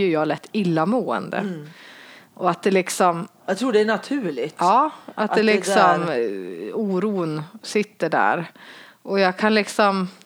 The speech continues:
Speaker 1: Jag kan tänka tillbaks och känna liksom att shit, vad dåligt jag mådde. Och jag...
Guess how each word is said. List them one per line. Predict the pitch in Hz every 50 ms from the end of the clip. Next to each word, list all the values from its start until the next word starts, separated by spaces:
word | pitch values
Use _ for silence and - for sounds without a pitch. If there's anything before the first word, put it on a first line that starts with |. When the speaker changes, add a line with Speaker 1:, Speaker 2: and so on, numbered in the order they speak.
| _ _ _ _ _ _
Speaker 1:
Jag | - 190 175 -
kan | - 233 262 285 285 269
tänka | - 247 220 208 196 196 185
tillbaks | - 180 170 165 160 151 151 147 - - -
och | - - 160 165 -
känna | - - 185 175 170 190 214 208
liksom | 214 156 156 - - - 165 156 151
att | 160 - -
shit, | - - - - 202 - - _ - -
vad | 175 147 135 135 - - 160
dåligt | 170 175 180 185 185 196 185 - -
jag | 151 151
mådde. | 151 147 143 147 147 147 143 139
Och | 147 160
jag... | 160 160 156 156